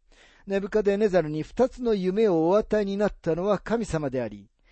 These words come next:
神様だけが解き明かしを与えることがおできになったのです。最終的にダニエルが呼び出されました。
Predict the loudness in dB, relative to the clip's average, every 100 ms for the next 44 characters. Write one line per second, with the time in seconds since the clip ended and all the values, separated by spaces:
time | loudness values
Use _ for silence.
0 | -20 _ -6 -4 -4 -4 0 0 2 0
1 | 0 -4 -4 -6 -6 -8 -2 -2 0 -4
2 | -2 0 2 2 0 0 -2 -8 -8 -2
3 | 0 0 0 -2 -4 -4 -2 -4 -10 -16
4 | -20 -20 -20 _ _ _ _ _ _ _
5 | _ _ _ _ _ _ _ _ _ _
6 | _ -20 -20 -2 -2 -2 -4 -6 -6 -6
7 | -6 -8 _ _ 0 2 2 2 2 2
8 | 2 2 2 2 -6 -12 -20